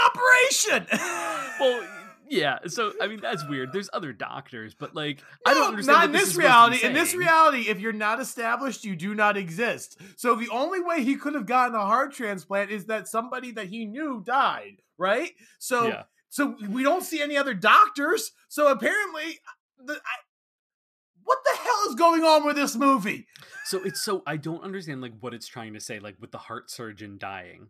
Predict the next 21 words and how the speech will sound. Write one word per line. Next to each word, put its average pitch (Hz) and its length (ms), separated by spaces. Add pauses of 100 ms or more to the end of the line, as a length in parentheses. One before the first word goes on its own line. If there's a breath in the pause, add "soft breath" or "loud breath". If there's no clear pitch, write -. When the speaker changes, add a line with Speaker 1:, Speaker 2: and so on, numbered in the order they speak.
(140)
Speaker 2:
I 151 80
don't 127 200
get 107 220
it. - 220
I 135 100
don't 135 220
understand 123 400
what 113 100
it's, - 300
what 113 240
it's 107 140
supposed 110 400
to 104 140
mean. 95 600 (460 soft breath)
Well, 185 180
and 190 160
what 196 120
basically 208 400
then 123 200
happens 113 500
is, 107 360